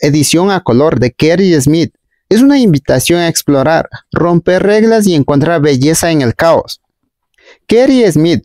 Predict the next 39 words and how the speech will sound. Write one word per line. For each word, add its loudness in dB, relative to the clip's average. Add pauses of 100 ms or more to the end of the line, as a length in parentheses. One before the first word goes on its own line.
(140)
conocida 2
por 0
sus 0
innovadoras 0
obras 0
interactivas, -2 (320)
ofrece 0
una 2
nueva 0
forma 0
de 0
ver 0
el 2
diario 0
como 0
un 2
espacio -2
para 0
experimentar. 0 (720)
Esta 0
versión 0
a -2
color 0
añade 0
una 0
dimensión 0 (340)
vibrante 0
a 2
la 2
experiencia, -2 (180)
invitando 2
a 2
los 2
lectores 0
a 2
usar 0
no 2
solo 0
palabras, -2